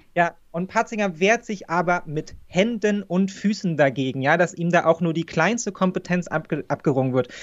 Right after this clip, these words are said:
Und es ist wirklich, äh, jetzt werde ich polemisch, es ist wirklich so ein Macho-Typ, ja, der, dem das völlig egal ist. Also der tritt da alles weg, was ihm da zu nahe kommt, mit einer Arroganz, die wirklich unglaublich ist, ohne jegliches, ja, auch eigenes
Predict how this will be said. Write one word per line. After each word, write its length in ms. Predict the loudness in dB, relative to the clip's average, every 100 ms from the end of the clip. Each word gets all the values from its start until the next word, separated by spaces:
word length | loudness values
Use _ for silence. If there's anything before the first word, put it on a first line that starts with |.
| 0
Und 100 | 4
es 120 | 4 2
ist 160 | 2
wirklich, 500 | 2 4 2 0 -10
äh, 480 | 2 6 8 8 4
jetzt 140 | 0
werde 80 | 0
ich 100 | 0
polemisch, 340 | 0 2 2 0
es 100 | -2
ist 60 |
wirklich 220 | -2 2
so 80 | 4
ein 80 | 4
Macho-Typ, 760 | 4 2 0 -2 -2 -6 -4
ja, 200 | 0 0
der, 300 | 2 2 0
dem 240 | 0 -2 0
das 180 | 0 2
völlig 260 | 2 2
egal 280 | 0 2 2
ist. 140 | 0
Also 140 | -4 0
der 140 | -2
tritt 200 | 0 2
da 120 | 2
alles 340 | 2 0 -4 0
weg, 140 | 2
was 160 | 2 -4
ihm 140 | -2
da 100 | -4
zu 140 | -4 -2
nahe 200 | 0 0
kommt, 200 | -2 -6
mit 80 | -4
einer 220 | -4 -2
Arroganz, 540 | -4 0 2 2 0
die 140 | -4 -4
wirklich 260 | -4 -4
unglaublich 640 | 0 4 4 4 2 -8
ist, 180 | -10 -14 -18 -20
ohne 220 | 2 4 4
jegliches, 680 | 2 0 0 -2 -2 0
ja, 180 | 2 2
auch 100 | 2
eigenes 540 | 0 4 4 4 0